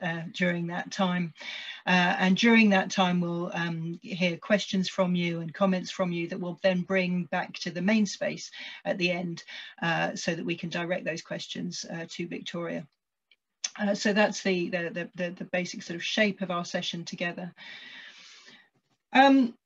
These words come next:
I'm really, it really is a really great pleasure to introduce Victoria this afternoon. Um, she has great personal and research experience of youth participation in mission, um, and also of national and global ecumenism. Um,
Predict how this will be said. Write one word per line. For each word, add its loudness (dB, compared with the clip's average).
I'm 10
really, 6
it 2
really 6
is 4
a 6
really 6
great 2
pleasure 4
to 0
introduce 0
Victoria 0
this -4
afternoon. 0
Um, 4
she 2
has 2
great 2
personal 4
and 2
research 0
experience -2
of -6
youth 0
participation -2
in -2
mission, 0
um, 6
and 4
also 4
of 2
national 0
and 0
global 2
ecumenism. -4
Um, 6